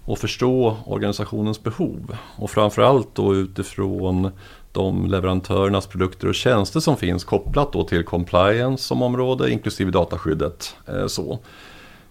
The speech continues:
Ehm, och varför är det extra viktigt? Jo, men någonstans så har vi en allt mer cloudbaserad,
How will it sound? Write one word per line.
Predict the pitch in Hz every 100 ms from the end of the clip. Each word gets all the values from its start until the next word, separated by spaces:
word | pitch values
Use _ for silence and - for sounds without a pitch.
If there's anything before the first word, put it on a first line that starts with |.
| -
Ehm, | 110 104 101 98 98 104 107
och | - - 113
varför | 110 113 107
är | 107
det | 117 123 107
extra | - - 95
viktigt? | 95 - - 101 101 -
Jo, | 107 120
men | 120 123
någonstans | 127 120 101 101
så | -
har | 98 104 98
vi | 92
en | 92
allt | 98 90 90
mer | 95 90
cloudbaserad, | - 101 90 90 - 110 98 90 87